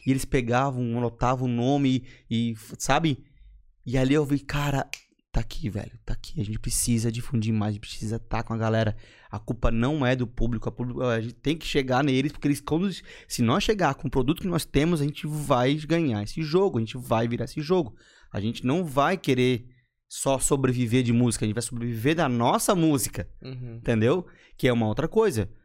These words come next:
Speaker 1: É legal sobreviver da música, mas eu quero sobreviver da nossa música, da nossa cultura. Eu quero contar a nossa história. Eu quero falar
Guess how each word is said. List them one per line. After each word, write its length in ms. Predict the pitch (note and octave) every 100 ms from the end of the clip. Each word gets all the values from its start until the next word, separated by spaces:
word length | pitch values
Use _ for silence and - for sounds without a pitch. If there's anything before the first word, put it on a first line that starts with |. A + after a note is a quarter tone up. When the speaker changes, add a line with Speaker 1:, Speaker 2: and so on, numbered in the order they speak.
| _
Speaker 1:
É 80 | -
legal 500 | A#2 B2 F3+ A3+ C3+
sobreviver 320 | G#2+ - A#2+ B2
da 80 |
música, 280 | A#2 A2+ -
mas 80 | G#2
eu 60 | G#2
quero 160 | A2
sobreviver 280 | A#2 B2 A2
da 80 | B2
nossa 360 | G#2 G2 D#3+ -
música, 240 | A#2+ G#2
da 100 | G#2 G2
nossa 240 | G#2+ -
cultura. 340 | - - A#2
Eu 40 | G2+
quero 160 | G#2
contar 380 | A2+ A2+ A2 B2
a 20 | F3+
nossa 180 | F#3+
história. 400 | F#3+ - B2 G#2 F#2+ - - -
Eu 80 | A2+
quero 200 | - C#3+
falar 640 | - D3+ A#2 B2 F3+ G3+